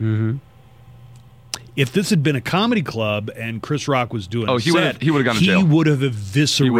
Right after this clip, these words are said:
Speaker 3: would've.
Speaker 2: But no, Chris Rock would have eviscerated Will Smith.
Speaker 3: Well, one, yes, uh, but also he would have gone straight to jail. I mean, the staff,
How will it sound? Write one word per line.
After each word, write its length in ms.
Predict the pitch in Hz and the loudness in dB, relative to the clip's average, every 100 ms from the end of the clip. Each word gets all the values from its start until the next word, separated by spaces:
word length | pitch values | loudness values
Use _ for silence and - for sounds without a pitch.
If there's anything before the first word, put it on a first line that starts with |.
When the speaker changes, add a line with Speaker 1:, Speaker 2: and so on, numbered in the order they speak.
| 107 98 | 0 -2
Speaker 3:
would've. 140 | 113 | -2
Speaker 2:
But 120 | 156 | 0
no, 220 | 165 165 135 | 2 2 0
Chris 380 | - 180 170 | 0 -2 0
Rock 320 | 156 151 127 113 | 0 0 0 -4
would 220 | 117 123 | -2 0
have 160 | 110 110 | 0 -2
eviscerated 1080 | 101 95 104 139 139 - 127 107 98 90 | -4 -6 -6 0 0 0 -2 -2 -2 -4
Will 220 | 90 92 90 | -8 -8 -8
Smith. 500 | - 73 - - - - _ _ _ - - | -10 -12 -16 -20 -20 -20 _ _ _ -18 -4
Speaker 3:
Well, 260 | 127 110 | 0 0
one, 680 | 107 - 82 117 117 156 143 | -2 -8 -8 -4 0 2 2
yes, 500 | 113 101 60 - - - - - | 2 0 -4 -10 -16 -20 -18 -8
uh, 240 | 85 90 | -4 -4
but 240 | 82 104 - | -2 -4 0
also 440 | 110 113 117 95 | 0 0 0 0
he 160 | 92 107 | 0 0
would 140 | 101 | 0
have 200 | 92 78 | -2 -4
gone 240 | 95 80 | -2 -2
straight 240 | 80 - 78 | -2 -4 -6
to 60 | |
jail. 240 | - 62 62 | -8 -10 -4
I 40 | |
mean, 460 | 95 92 90 71 62 | -2 0 -2 -6 -6
the 200 | 90 87 | -2 -2
staff, 420 | - 92 87 - | -2 -4 -4 -8